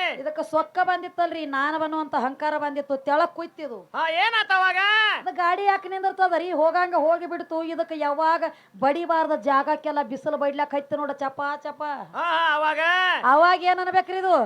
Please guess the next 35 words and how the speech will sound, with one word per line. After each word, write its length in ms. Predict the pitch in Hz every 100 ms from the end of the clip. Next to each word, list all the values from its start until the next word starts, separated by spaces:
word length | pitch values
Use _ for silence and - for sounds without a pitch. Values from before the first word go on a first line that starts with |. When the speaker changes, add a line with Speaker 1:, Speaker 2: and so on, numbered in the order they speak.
| 160
Speaker 2:
ಏನತ್ತದ? 580 | 285 453 466 440 392 403 427 453 427 220 254
Speaker 1:
ಏ, 320 | 302 349 359
ಇದ 80 | 349
ಗಾಡಿ 440 | 285 311 311 349 349
ನನ್ನ 260 | 320 320 330
ಮೇಲೆ 260 | 330 320
ನಡೆದಿಲ್ಲಪ್ಪ, 520 | 311 311 320 320 311
Speaker 2:
ಹಾ, 500 | 294 403 453 339 247 359
ಹಾ. 500 | 339 381 403 381 277
Speaker 1:
ನನ್ನ 240 | 277 339 381
ಬುಡಕ್ 320 | 381 381 370
ಇದ್ರ 260 | 359 370
ನಡೆದಿಲ್ಲ, 400 | 349 339 339 349
ಇದ್ರ 360 | 330 339 349 403
ಬುಡಕ್ 300 | 392 392 392 370
ಹೋಗಿ 200 | 349 339
ನಾ 320 | 311 294 330
ನಡ್ದನಿ, 520 | 349 320 311 302 294
ಇದ 180 | 320 311 330
ಹೆಚ್ಚಿಂದದಲ್ಲ 640 | 311 311 311 294 277 262
ಜಗದಾಗ 380 | 247 247 262 254
ಗಾಡಿ 300 | 240 240 240
ಅಂತ 120 | 233
ಹೇಳಿ 520 | 262 320 294 202 - _ _ _ _ _ _ _
ಮತ್ತ 280 | 269 277 294
ಬಂದ 260 | 277 269
ಅದ್ರ 180 | 262 262
ಬುಡಕ್ 320 | 247 247 247
ಡೊಗ್ಗ್ಯದ 300 | 233 226 226
ಓ 100 | 208
ತಮ್ಮ 260 | 208 214 196
ಇದು. 220 | 190 180
Speaker 2:
ಹಾ, 140 | 175 214 120
ಹಾ, 140 | 170 269 311
ಹಾ. 480 | 285 339 359 349